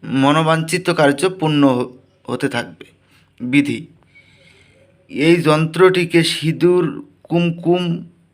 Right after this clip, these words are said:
ও কুস্তরি সম্মিলিত কালি দ্বারা তামার পাতের উপর লিখে চু-, এ, চুয়ান্ন দিন পর্যন্ত নিত্য যন্ত্রটিকে পূজা করবেন। তার ফলে যন্ত্র সিদ্ধ হবে এবং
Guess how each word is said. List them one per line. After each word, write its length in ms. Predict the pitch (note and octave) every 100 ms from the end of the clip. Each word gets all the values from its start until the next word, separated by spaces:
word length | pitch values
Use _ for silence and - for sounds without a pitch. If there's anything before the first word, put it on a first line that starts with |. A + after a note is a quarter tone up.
| _
ও 160 | G2+ C#3
কুস্তরি 720 | C#3 F#3 F#3 - - F3+ F3+
সম্মিলিত 680 | E3+ C#3+ C#3+ D#3+ F3 F3 F#3 F3 F3 - - - _
কালি 300 | - C#3 D#3+
দ্বারা 460 | E3 C#3 B2 A#2 - - - _ -
তামার 380 | C#3+ D3+ F3+ F#3
পাতের 420 | F3+ D#3+ E3 D3+
উপর 300 | C#3+ C#3+ D3+
লিখে 560 | C#3+ C#3+ C#3+ D3 C#3 C#3
চু-, 480 | - E3 E3 E3+ -
এ, 320 | G#2+ C3 B2+ B2+
চুয়ান্ন 480 | - E3+ F3+ G3 G3+
দিন 260 | F3 G3
পর্যন্ত 460 | E3 D3 C#3+ C#3+ C#3+
নিত্য 960 | C3 C#3 D3+ - _ _ - E3+ B2 - - - - -
যন্ত্রটিকে 800 | B2 D3 D3 F#3+ G3 F#3+ F3+ E3+
পূজা 420 | E3+ E3 D3+ E3+
করবেন। 540 | E3 C3+ B2 A#2+ - - _ _ _ _ - _ _
তার 300 | - D#3 E3+
ফলে 520 | E3 D#3+ D#3 C3 A2+ - _ _ A#2+
যন্ত্র 440 | C3+ C#3+ D3 F3
সিদ্ধ 360 | E3 D#3 C3+ F3
হবে 420 | D3 B2+ B2+ - - _ _ _ -
এবং 540 | C3 E3+ F#3 D3 B2